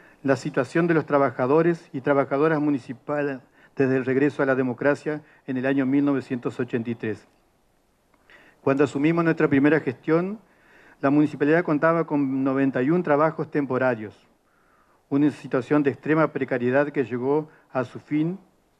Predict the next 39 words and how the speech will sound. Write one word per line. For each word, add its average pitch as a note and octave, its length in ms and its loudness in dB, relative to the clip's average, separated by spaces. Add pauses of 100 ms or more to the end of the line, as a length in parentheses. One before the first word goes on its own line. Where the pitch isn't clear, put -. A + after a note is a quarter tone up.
(400)
que B2+ 100 -4
llegará A#2+ 300 0
a - 20 0
su C3 140 -10
fin, C#3+ 200 0
perdón, C#3+ 400 -2 (800)
a C3+ 80 0
mitad C#3 320 2
del C#3+ 160 -2
dos B2+ 120 -2
mil C3+ 140 2
veintiuno, D#3 680 0 (180)
cuando C3 300 -2
los A#2+ 220 -4
últimos F3 400 2
veinte E3 320 2
trabajadores C#3 640 0
serán D3 240 0
pasados C#3+ 480 -2
a B2+ 80 -2
una D3 240 -2
modalidad B2+ 480 0
de C#3 80 4
contratación B2 800 -4 (240)
que C#3+ 100 -6
contempla D3 540 0
sus B2 180 -10
derechos C#3 340 0
sociales E3 540 0 (320)
y B2+ 120 -6
que C3+ 120 2
los B2+ 140 0
iguala B2 380 0
con B2+ 160 -4
el A2 120 -4
resto. A2 320 -8 (920)
En C3 160 0
este F3 220 2
punto F#3 540 0